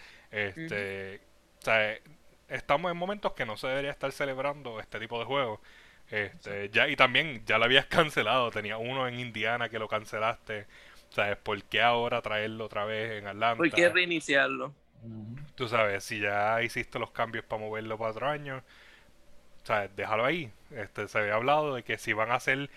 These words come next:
Speaker 1: los All-Star Selections y simplemente,
Speaker 2: Exacto.
Speaker 1: pues, si van a, a conmemorar como All-Star esos jugadores.
Speaker 2: Ujú.
Speaker 1: Pero ¿para qué estamos, este, trayendo el juego? O sea, no, no, no ha habido una explicación. Y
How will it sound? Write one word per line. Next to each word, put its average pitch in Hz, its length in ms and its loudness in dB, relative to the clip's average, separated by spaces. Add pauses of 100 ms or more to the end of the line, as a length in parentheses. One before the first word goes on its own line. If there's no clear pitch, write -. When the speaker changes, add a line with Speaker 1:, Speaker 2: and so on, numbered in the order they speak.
(320)
Speaker 1:
los 120 160 0
All-Star 127 500 2
Selections 165 800 -2
y 117 160 -4
simplemente, 120 480 -4
Speaker 2:
Exacto. 147 120 2
Speaker 1:
pues, 127 140 -2
si 120 120 0
van 110 260 6
a, 127 120 2
a 127 40 2
conmemorar 117 680 -2
como 113 360 -4
All-Star 127 480 -2
esos 117 220 -6
jugadores. 123 600 -2
Speaker 2:
Ujú. 247 100 -14 (500)
Speaker 1:
Pero 117 320 6
¿para 110 360 4
qué 123 200 0
estamos, 143 760 -4
este, 110 360 -4
trayendo 107 720 -4
el 120 60 -8
juego? 117 400 -6 (240)
O - 20 -18
sea, 101 180 2
no, 104 360 -4
no, 123 320 0
no 143 120 -2
ha 143 40 6
habido 165 180 2
una 170 100 0
explicación. 131 640 0 (440)
Y 120 640 0